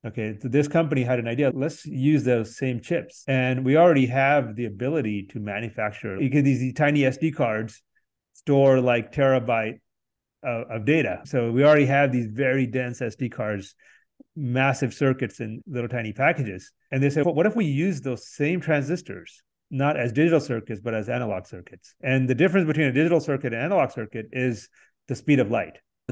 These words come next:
Every time a, a G P U makes a math calculation, it's a couple of clock cycles, and, uh, and that's as fast as the clock can go, which is, I don't know, they're running three, four gigahertz these days. Whereas the speed of light is basically, you can call it instantaneous, although,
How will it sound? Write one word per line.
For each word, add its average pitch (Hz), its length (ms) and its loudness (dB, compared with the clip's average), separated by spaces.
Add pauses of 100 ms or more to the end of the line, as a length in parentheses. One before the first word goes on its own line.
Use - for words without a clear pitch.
(140)
Every 165 160 0
time 160 260 4
a, 131 120 0
a 123 80 -2
G 123 180 -4
P 139 160 -8
U 127 400 2
makes 120 320 -8
a - 160 -10
math 123 320 0
calculation, 98 760 -6 (220)
it's - 280 -10
a 127 240 -10
couple 127 340 0
of 107 140 -4
clock 110 260 0
cycles, 95 500 -12
and, 98 100 -12
uh, 98 180 -14
and 107 180 -8
that's 107 220 -6
as 98 420 -10
fast 104 300 0
as 98 400 -10 (540)
the 107 80 -6
clock 98 320 -6
can 101 100 -10
go, 101 280 2
which 95 200 -10
is, 98 140 -8
I 98 80 -4
don't 95 100 -6
know, 95 60 -8
they're 101 100 -4
running 98 240 -4
three, 104 220 -2
four 98 220 -6
gigahertz 95 480 -6 (220)
these 95 200 -4
days. 90 300 -10 (240)
Whereas 139 360 6
the 107 60 -6
speed 147 180 2
of 131 80 2
light 143 300 4
is 113 260 -6 (240)
basically, 120 380 -2
you 107 60 -4
can 104 100 -10
call 117 160 0
it 110 80 -2
instantaneous, 104 520 -8
although, 98 380 -6